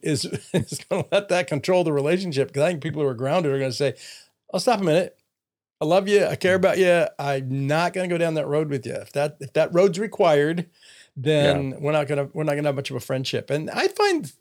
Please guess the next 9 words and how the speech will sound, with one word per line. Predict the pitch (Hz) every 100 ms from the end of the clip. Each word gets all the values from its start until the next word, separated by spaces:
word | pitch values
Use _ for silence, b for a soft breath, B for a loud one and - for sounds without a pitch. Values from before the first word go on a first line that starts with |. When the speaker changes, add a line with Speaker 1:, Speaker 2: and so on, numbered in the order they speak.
| _
Speaker 1:
language | - 180 214 240 180
like | 196 190
that | 202 156
really | 233 180
wakes | 185 180
people | - 175 117 147
up. | 131 - _ _ _
It's | 143 -
not, | 180 170